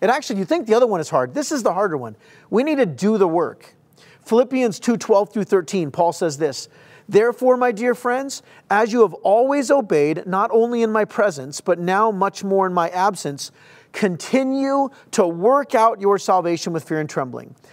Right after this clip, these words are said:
Notice, he doesn't say, "Work for your salvation with fear and trembling," but to work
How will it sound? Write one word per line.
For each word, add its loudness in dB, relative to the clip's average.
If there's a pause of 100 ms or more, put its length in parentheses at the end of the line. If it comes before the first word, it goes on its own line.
(200)
Notice, 2
he -2
doesn't 0
say, 2
"Work 0
for 2
your 2
salvation -2
with -2
fear -4
and -6
trembling," -6 (360)
but 2
to 2
work 2